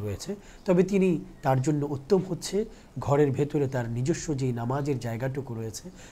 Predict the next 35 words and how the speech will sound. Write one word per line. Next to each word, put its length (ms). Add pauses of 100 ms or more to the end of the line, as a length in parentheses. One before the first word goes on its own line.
সিজদার 440
জায়গাটুকু 640
নির্দিষ্ট 460
করা 220
রয়েছে, 360 (280)
সেখানে 400
তিনি 280 (340)
লুজুমুল 520
মসজিদ 440
অথবা 240
মাকসুল 380
মসজিদের 460
মতো, 300 (320)
মসজিদে 380
অবস্থানের 600
মতো 280 (280)
তিনি 180
সেই 220
জায়গাটাতেই 640
অবস্থান 460
করবেন। 320 (300)
সেখানে 360
বসে 420
তিলাওয়াত, 460 (160)
জিকির 240
আজকার 420 (340)
এবং 260
কোরআন 300
কারীম 260
তিলাওয়াত 420
করবেন। 360 (260)
সেই 180
সাথে 320
অন্যান্য 460
ইবাদত, 500